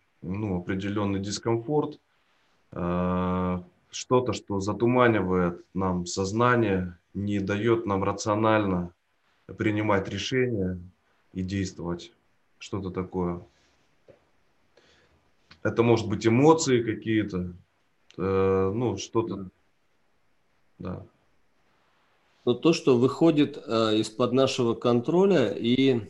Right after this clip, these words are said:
Speaker 2: э, таким образом мы теряем именно вот слово, вот это самообладание. То есть мы перестаём обладать самими собой и становимся, э, как игрушками в, в руках,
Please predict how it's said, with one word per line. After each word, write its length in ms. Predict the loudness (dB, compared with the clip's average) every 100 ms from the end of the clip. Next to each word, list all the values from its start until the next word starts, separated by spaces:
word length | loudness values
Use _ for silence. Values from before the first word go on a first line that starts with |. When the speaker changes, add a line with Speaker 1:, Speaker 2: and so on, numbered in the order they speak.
| -12
Speaker 2:
э, 380 | -6 -2 -2 -2
таким 320 | -4 -2 2 4
образом 440 | 4 0 0 0
мы 180 | 0 0
теряем 560 | 0 2 4 4 4
именно 360 | 2 2 2 2
вот 260 | -2 -4 -10 -20 -20 _
слово, 460 | -2 2 4 4
вот 180 | 2 -2
это 200 | -6 -8
самообладание. 1120 | -2 2 2 2 0 2 0 2 0 -2 -4
То 140 | -4 -2
есть 280 | -2 -4
мы 200 | -4 -4
перестаём 720 | -4 -8 -8 -6 -4 0 0 -2
обладать 540 | -2 -4 -2 -4 -4
самими 400 | -4 -2 -2 -2
собой 480 | -4 -6 -4 -6 -8 -14 -20 _ _ _ _ _ 0
и 160 | 2 2
становимся, 920 | 2 2 6 6 4 2 0 0 -4 -4
э, 560 | 0 2 2 2 0 -4
как 480 | -6 -8 -8 -18 _ _
игрушками 800 | -6 0 2 0 2 2 2 2
в, 200 | -2 -8
в 160 | -10 -6
руках, 640 | -6 -2 -2 -2 -10 -20